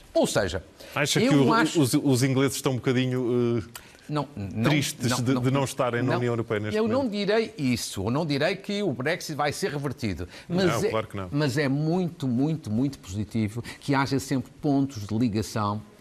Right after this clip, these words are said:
Speaker 1: entre o Reino Unido e a Europa, e eu acho que esta é uma vantagem, entre aspas, desta guerra,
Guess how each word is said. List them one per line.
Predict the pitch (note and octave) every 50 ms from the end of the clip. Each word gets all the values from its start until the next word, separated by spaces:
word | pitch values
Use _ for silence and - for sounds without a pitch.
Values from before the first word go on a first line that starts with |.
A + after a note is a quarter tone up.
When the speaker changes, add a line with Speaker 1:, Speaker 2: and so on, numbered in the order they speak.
| - -
Speaker 1:
entre | G#3 D#3+ B2 F2+ - - - - - - -
o | -
Reino | C3 G#2 A#2+ C#3+ C3+ C3 B2
Unido | A#2 A2+ A2 G#2 F#2+ A2 - -
e | - A2+
a | G2
Europa, | F#2+ F#2 E2+ E2 F#2 G2 - - D#3+ F3+ - - - - -
e | E3 D#3+ D#3+ E3
eu | D#3 D#3 D#3 E3
acho | F3+ F#3 E3 - - - -
que | - - D#3 F3
esta | E3 D3 - - C#3+ A#2 - - - -
é | E3 F3 F3+ F3 E3 -
uma | - A3 G3 F#3 F3+ F3+ F3 - -
vantagem, | E3 C3+ A2+ D#3+ E3+ D#3 - - E3 D3+ C#3 G#2+ B2 B2+ - -
entre | D3+ D#3+ D3+ D3 B2+ - D3+ D3+
aspas, | D3+ C#3+ C3 - - - C3 - -
desta | - A#2 C3+ C3+ A#2+ - - A2+
guerra, | F2+ F2 A2 B2+ D3 D#3+ D#3 F3+ G#3